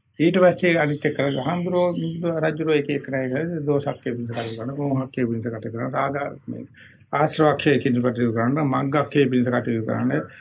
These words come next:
එක එකන එක එකන විස්තර කතා කරලා යනවා. ඊට පස්සේ රජුරෝ කතා කරනවා ඇත්තට මේ ආමුදුරෝ මේ තපස් රකින්න පැත්තකටලා ඉන්නවා. ඉතින් එක්කෙනෙක් දන්නේ රාගක්ඛේ විතරයි.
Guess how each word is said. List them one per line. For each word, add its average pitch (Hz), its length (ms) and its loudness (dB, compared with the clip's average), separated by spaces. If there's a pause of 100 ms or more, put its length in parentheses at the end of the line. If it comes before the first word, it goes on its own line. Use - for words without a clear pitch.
(380)
එක 226 220 -2
එකන 214 360 6
එක 196 160 4
එකන 196 360 2
විස්තර 175 300 -4
කතා 135 260 0
කරලා 117 300 2
යනවා. 156 240 2 (1000)
ඊට 131 240 -6
පස්සේ 143 260 -2
රජුරෝ 147 320 -6
කතා 165 140 -8
කරනවා 208 280 2
ඇත්තට 202 360 0
මේ 196 200 4
ආමුදුරෝ 190 680 2 (580)
මේ 107 320 0 (2750)
තපස් 139 380 -10
රකින්න 220 320 2 (100)
පැත්තකටලා 196 600 0
ඉන්නවා. 196 420 6 (380)
ඉතින් 202 220 -2
එක්කෙනෙක් 214 520 4
දන්නේ 226 300 8
රාගක්ඛේ 226 580 4
විතරයි. - 340 2